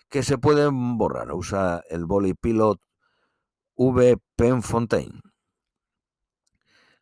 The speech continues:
Virgin Media O dos impuso una subida del diecisiete punto tres por ciento a sus clientes en abril.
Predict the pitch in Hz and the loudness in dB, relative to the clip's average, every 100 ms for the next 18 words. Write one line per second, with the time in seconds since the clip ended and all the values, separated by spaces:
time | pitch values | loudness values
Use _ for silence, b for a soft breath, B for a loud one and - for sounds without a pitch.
0 | - 113 170 160 156 147 139 135 127 120 | -4 2 2 4 2 4 2 2 4 4
1 | 110 107 - - 147 139 151 160 156 - | 4 0 -8 0 2 4 4 4 2 -2
2 | 123 123 156 143 147 143 127 123 113 104 | -4 -2 0 0 0 0 0 0 2 2
3 | 101 101 101 104 113 127 120 101 104 98 | 2 -2 -4 -4 -4 -2 -2 -2 -4 -4
4 | 98 - 120 107 104 95 107 98 101 101 | -4 -4 -4 -4 -6 -6 -6 -4 -4 -4
5 | 123 - 107 107 98 101 - b b b | -6 -4 -2 -2 -2 -2 -4 b b b
6 | - 113 110 76 60 - | -4 0 2 0 -6 -14